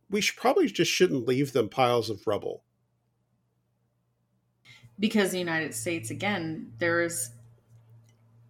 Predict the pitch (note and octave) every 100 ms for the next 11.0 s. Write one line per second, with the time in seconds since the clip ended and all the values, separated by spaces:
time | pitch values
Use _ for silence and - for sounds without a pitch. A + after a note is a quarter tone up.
0 | _ _ - A3+ - - - - - -
1 | - - - _ _ _ _ - G#3 G#3
2 | G3+ G3 F3 - - F3 F3 F#3 F3 E3
3 | D#3 C#3+ - F3 E3 F#3 F#3 F#3 F#3 -
4 | F3 E3+ - - - F3+ E3 E3 D#3+ C#3
5 | F2 G2+ E3 - - - C3 A#2 A2+ G#2+
6 | F#3 F3+ E3+ E3 D#3+ D#3+ - E3 D3 -
7 | F#3 F3+ F3+ A3 G#3+ G3 F3+ F3+ G#3 G#3
8 | G#3 G3+ F#3 E3 D#3 E3 _ _ _ _
9 | _ _ _ _ _ - G3 G#3+ B3 F#3
10 | D3+ D3 D#3 - F#3 F#3 - A#3 A3